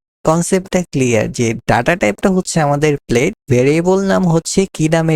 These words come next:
ডাকি তারে, তাতে কিন্তু কিছুই আসে যায় না। এর ভেতরে অ্যাকচুয়াল ভ্যালুটা আমরা কি রাখবো সেটা হচ্ছে মেইন। এটাই হচ্ছে আমাদের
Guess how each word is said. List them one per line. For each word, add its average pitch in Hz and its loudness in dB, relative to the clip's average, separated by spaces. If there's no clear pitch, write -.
ডাকি 165 0
তারে, 113 0
তাতে 165 0
কিন্তু 208 0
কিছুই 175 0
আসে 131 -2
যায় 107 0
না। - 0
এর 175 2
ভেতরে 190 0
অ্যাকচুয়াল 196 0
ভ্যালুটা 156 0
আমরা 160 0
কি - 0
রাখবো 131 0
সেটা 160 0
হচ্ছে 165 -2
মেইন। 110 0
এটাই 170 2
হচ্ছে 214 -2
আমাদের 143 2